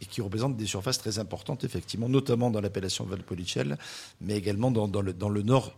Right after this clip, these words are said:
de, de l'Italie. Euh, on, euh, on produit, je dis, que du rouge, des rouges plutôt fruités, tendres, le, ce qui sont Valpolicella classico.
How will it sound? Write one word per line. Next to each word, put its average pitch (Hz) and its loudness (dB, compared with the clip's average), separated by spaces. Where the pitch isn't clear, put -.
de, 113 2
de 104 2
l'Italie. 117 4
Euh, 120 4
on, 135 4
euh, 120 4
on 123 -2
produit, 123 2
je 117 4
dis, 110 4
que 127 4
du 120 6
rouge, 151 6
des 135 4
rouges 117 4
plutôt 110 -2
fruités, 123 2
tendres, 139 4
le, 107 -4
ce - -2
qui - -8
sont 110 -2
Valpolicella 101 -2
classico. 113 0